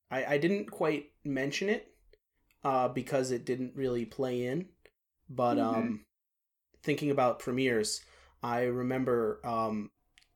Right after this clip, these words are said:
Speaker 1: Walt Disney in his trip to, uh, Argentina took a, uh, little side trip to Montevideo,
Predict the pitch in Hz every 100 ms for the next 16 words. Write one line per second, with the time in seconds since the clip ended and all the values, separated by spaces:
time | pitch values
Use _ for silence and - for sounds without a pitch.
0 | _ _ _ 156 143 147 151 151 151 143
1 | 135 123 131 127 127 120 - - 143 -
2 | - 135 123 117 113 110 110 - _ -
3 | 127 120 117 - 135 110 107 _ _ _
4 | _ - 147 131 120 123 120 113 113 117
5 | 135 123 - 120 135 - 156 - - 139
6 | 127 123 135 131 123 143 175 190